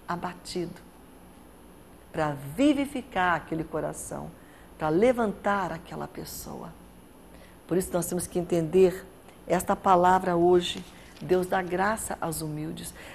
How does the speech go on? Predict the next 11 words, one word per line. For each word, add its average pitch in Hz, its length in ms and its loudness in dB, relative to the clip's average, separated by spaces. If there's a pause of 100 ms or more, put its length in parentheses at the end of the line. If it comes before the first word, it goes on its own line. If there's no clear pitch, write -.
Deus, 233 480 6 (340)
em, 190 340 -2 (360)
em 190 100 0
Mateus 214 640 6 (220)
cinco, 269 420 2
ele 196 160 6
fala 185 440 8 (240)
dos 180 300 2
humildes, 180 800 2
ele 190 220 0
diz, 165 500 0